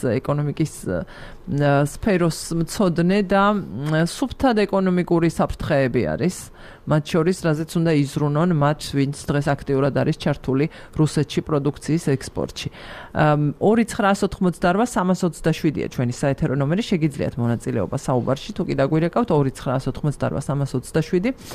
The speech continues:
რამდენიმე დღის წინ, ბატონო ბესო, ა, რადიო თავისუფლებას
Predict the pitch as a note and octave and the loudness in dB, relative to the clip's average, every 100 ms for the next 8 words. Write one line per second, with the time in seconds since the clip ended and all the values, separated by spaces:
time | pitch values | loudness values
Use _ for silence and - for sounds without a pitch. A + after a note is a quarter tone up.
0 | - - - - G3 B3+ G#3+ D3 D3+ D3 | -14 -14 -8 0 2 4 2 2 2 0
1 | - A3+ F3+ D#3+ D#3+ E3 A#3+ B3 - - | 0 0 2 0 0 2 0 0 -6 -20
2 | - - C#3+ D#3 D#3 D3 B2+ C#3 E3 F3+ | -14 -2 2 4 4 2 0 2 2 2
3 | F3+ G3 D#3 D#3+ F3+ E3 G3 | 2 2 0 0 2 2 2